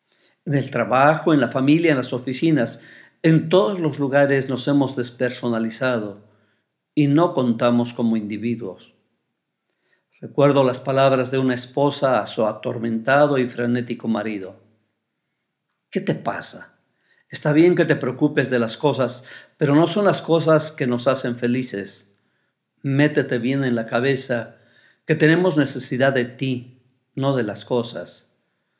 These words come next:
¿Para qué las querríamos si tú no estás con nosotros?". Pero hemos dado tanta importancia a las cosas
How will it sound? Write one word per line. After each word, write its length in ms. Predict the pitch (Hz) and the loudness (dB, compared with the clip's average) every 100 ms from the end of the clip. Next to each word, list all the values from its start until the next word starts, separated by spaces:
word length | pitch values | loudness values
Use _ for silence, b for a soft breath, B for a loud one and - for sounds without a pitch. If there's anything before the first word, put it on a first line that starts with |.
| _ _ _ _ | _ _ _ _
¿Para 260 | 151 139 135 | 0 0 2
qué 100 | 190 | 2
las 200 | 190 - | 2 0
querríamos 680 | 139 127 131 117 113 110 - | -4 -2 0 0 0 -4 -6
si 120 | 127 | -8
tú 220 | - 139 | -4 -2
no 80 | 120 | -2
estás 320 | 120 104 - | -4 -6 -6
con 160 | 101 101 | -8 -8
nosotros?". 760 | 98 143 143 147 147 - - _ _ _ _ _ _ _ _ _ _ _ _ _ _ | -6 -4 -4 -6 -8 -12 -20 _ _ _ _ _ _ _ _ _ _ _ _ _ _
Pero 160 | 151 156 | 2 4
hemos 240 | 170 170 | 4 4
dado 320 | 151 170 160 - | 4 4 4 2
tanta 300 | 160 165 170 | 0 2 0
importancia 640 | - 120 - 143 143 131 | 0 -2 -2 0 0 0
a 20 | |
las 160 | 117 - | -2 0
cosas 600 | 151 135 117 110 - | 0 0 -2 -4 -10